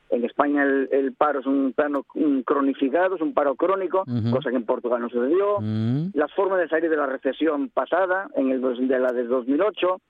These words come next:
Speaker 1: las formas de encarar una pandemia, eh, todos recordamos cómo la oposición de derechas apoyó, eh, plenamente al gobierno de izquierdas en, durante la pandemia, cosa que en España sucedió todo lo contrario,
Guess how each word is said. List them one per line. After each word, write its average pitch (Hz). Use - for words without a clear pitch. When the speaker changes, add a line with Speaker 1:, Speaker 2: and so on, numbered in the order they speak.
Speaker 1:
las 151
formas 220
de 170
encarar 156
una 156
pandemia, 170
eh, 123
todos 160
recordamos 156
cómo 156
la 156
oposición 139
de 147
derechas 139
apoyó, 143
eh, 135
plenamente 156
al 143
gobierno 143
de 139
izquierdas 139
en, 135
durante 147
la 143
pandemia, 143
cosa 139
que 123
en 135
España 143
sucedió 127
todo 135
lo 135
contrario, 202